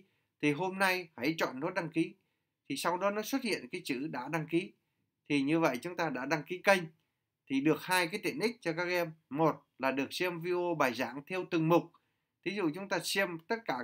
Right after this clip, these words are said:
các video về luật tổ chức chính quyền địa phương theo từng mục này. Cái thứ hai là có video bài giảng mới thì chúng ta nhận được sớm nhất. À, như vậy, à, rất tiện cho các em. Thì việc gì các em không chạm tay vào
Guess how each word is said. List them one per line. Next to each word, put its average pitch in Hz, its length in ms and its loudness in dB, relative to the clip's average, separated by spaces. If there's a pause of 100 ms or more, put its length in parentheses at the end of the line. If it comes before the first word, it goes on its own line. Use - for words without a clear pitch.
các 185 160 -4
video 180 340 2
về 143 200 2
luật 135 240 0
tổ 107 140 -10
chức 180 220 -8
chính 196 140 -12
quyền 143 160 -4
địa 120 220 -2
phương 180 260 0 (800)
theo 175 140 0
từng 160 160 2
mục 156 180 6
này. 190 220 -8 (120)
Cái 170 120 0
thứ 202 80 -6
hai 185 380 4 (380)
là 139 80 2
có 190 200 0
video 180 300 0
bài 127 200 2
giảng 127 260 -6
mới 220 320 2
thì 123 120 -20
chúng 160 120 -4
ta 170 100 -2
nhận 139 220 -2
được 110 120 -6
sớm 185 240 -6
nhất. 220 280 -2 (680)
À, 120 120 -6
như 151 180 0
vậy, 156 240 2 (260)
à, 110 140 -6
rất 214 220 0
tiện 127 240 0
cho 143 80 -4
các 175 120 -6
em. 170 240 2 (200)
Thì 110 140 -8
việc 117 180 -6
gì 123 220 -6
các 160 60 -2
em 160 220 0
không 143 180 -8
chạm 131 240 -6
tay 143 200 0
vào 123 300 -2